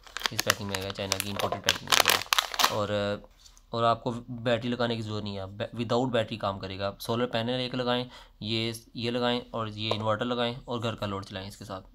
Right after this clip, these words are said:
दिन के टाइम आपका घर का लोड चलता है without बैटरी, ठीक है। ये इन्वर्ट करके ये आपका स्टेप डाउन,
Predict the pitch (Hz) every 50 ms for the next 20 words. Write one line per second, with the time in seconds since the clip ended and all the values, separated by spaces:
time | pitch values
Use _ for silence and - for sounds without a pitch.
0 | - - 139 117 120 110 104 104 110 110 107 107 113 117 113 - - - 113 107
1 | 101 107 101 110 104 - 101 98 98 98 107 98 101 - 101 107 110 101 104 104
2 | 104 104 101 98 92 - 95 92 - - - 156 - - - - - - - -
3 | - - 107 110 110 110 104 110 110 110 - 117 113 113 117 120 110 110 113 110
4 | 107 107 - 110 - - - 113 110 110 - - 113 113 110 110